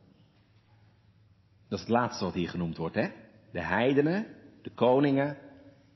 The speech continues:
en de kinderen van Israël. Oh, wat heeft dat Paulus zeer gedaan, gemeente. Wat heeft hem dat hart zeer gedaan. Dat uitgerekend zoveel van zijn eigen volk niet van Jezus wilden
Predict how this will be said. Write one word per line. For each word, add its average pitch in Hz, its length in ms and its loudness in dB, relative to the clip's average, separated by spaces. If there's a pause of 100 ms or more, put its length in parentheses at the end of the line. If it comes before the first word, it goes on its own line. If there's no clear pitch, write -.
(120)
en 226 340 6
de 208 200 2
kinderen 175 580 4
van 135 300 0
Israël. 98 680 0
Oh, 139 120 2
wat 139 120 2
heeft 123 140 -4
dat 120 140 -4
Paulus 127 460 2
zeer 165 280 4
gedaan, 95 360 0
gemeente. 92 480 -4 (1080)
Wat - 120 -6
heeft 127 160 0
hem 135 100 -2
dat 127 140 4
hart 117 320 0
zeer 127 360 2
gedaan. 78 580 -4 (1400)
Dat - 240 -4
uitgerekend 233 840 2
zoveel 233 760 4
van 131 180 2
zijn 135 220 -2
eigen 175 380 -2
volk 123 400 -2
niet 160 280 0
van 135 220 -4
Jezus 127 480 2
wilden 104 540 4